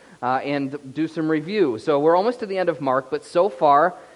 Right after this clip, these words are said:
and this has obviously been whittled down really small to get it as small as we can. There's so much more that we talked about. But we've seen so far in the book of Mark that Jesus is seen as the suffering servant king. The suffering servant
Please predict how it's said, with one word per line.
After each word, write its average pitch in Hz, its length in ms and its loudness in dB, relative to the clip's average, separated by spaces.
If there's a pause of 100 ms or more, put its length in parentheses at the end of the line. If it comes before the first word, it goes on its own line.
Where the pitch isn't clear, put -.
(120)
and 143 160 -2
this 160 140 -6
has 156 120 -6
obviously 160 460 -2
been 143 420 -4
whittled 151 300 -2
down 143 260 -4
really 151 260 -2
small 143 520 -2
to 135 120 -10
get 139 160 -4
it 139 140 0
as 127 100 -8
small 143 260 -6
as 139 100 -8
we 131 100 -10
can. 131 380 -6
There's 131 140 -10
so 170 120 -2
much 160 240 -6
more 139 220 -4
that 123 100 -8
we 117 80 -10
talked 139 340 -2
about. 98 360 -8 (440)
But 160 100 4
we've 170 160 0
seen 185 200 -4
so 202 220 0
far 190 200 2
in 175 60 -2
the 170 80 -4
book 175 180 -2
of 185 120 -4
Mark 135 300 0
that 151 140 -8
Jesus 175 760 -4 (400)
is 170 220 0
seen 196 280 -2
as 208 140 -2
the 208 100 -10
suffering 233 580 -2
servant 202 600 -2
king. 110 480 -4 (440)
The 135 80 -10
suffering 208 640 0
servant 185 580 -2